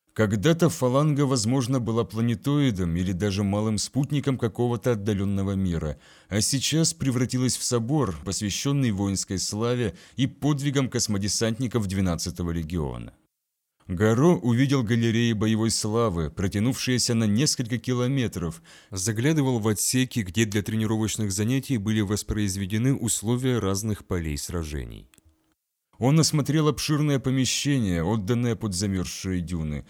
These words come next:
совсем как на Инвите, где Дорн, по слухам, провел свою юность.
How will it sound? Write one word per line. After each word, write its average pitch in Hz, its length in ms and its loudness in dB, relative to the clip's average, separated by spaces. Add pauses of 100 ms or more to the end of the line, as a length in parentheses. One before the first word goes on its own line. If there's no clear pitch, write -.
(140)
совсем 147 480 0
как 139 160 -6
на 147 200 0
Инвите, 139 640 -2 (260)
где 90 300 -2
Дорн, 135 480 -2
по 120 100 -2
слухам, 131 560 -2
провел 87 400 0
свою 90 360 -2
юность. 64 680 -8